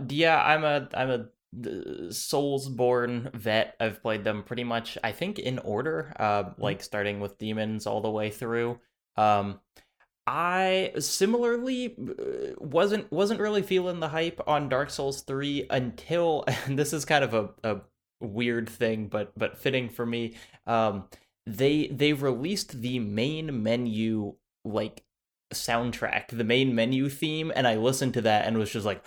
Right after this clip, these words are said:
Speaker 1: "Whoo, I'm back in." Like,
Speaker 2: <laughs>
Speaker 1: that's, that's the Souls that I like. Um, and so I picked it up fairly,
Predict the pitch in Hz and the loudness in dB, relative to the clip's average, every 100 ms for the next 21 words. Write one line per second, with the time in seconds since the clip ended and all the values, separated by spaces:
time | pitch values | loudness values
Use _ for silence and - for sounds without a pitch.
0 | - - - - 165 175 156 143 135 131 | -16 -16 -12 2 6 8 8 6 8 8
1 | 143 113 120 120 117 135 120 110 104 98 | 6 6 6 6 4 4 4 4 2 4
2 | 113 151 - - 156 - 165 - 180 247 | 4 4 0 0 0 0 -2 -2 -4 -2
3 | 185 139 - 131 135 135 135 135 131 135 | 4 4 4 2 2 6 6 6 4 2
4 | 127 131 113 107 107 - - 180 117 113 | 4 4 4 0 0 -6 -18 -4 2 4
5 | 110 107 - 123 113 135 117 127 147 135 | 4 0 0 0 2 2 4 4 2 2
6 | 123 113 98 - - 127 120 117 | 2 2 0 -8 2 4 6 4